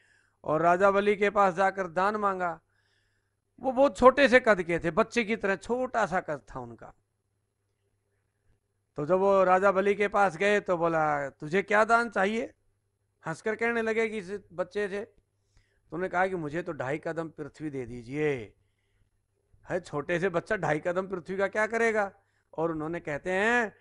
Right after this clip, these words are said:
ढाई कदम में, एक कदम में पृथ्वी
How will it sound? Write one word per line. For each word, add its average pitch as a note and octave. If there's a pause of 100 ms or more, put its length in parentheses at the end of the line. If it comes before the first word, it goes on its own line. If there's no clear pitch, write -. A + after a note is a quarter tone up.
(300)
ढाई D3
कदम D3+
में, D3+ (440)
एक D#3+
कदम D#3+
में D#3
पृथ्वी G#3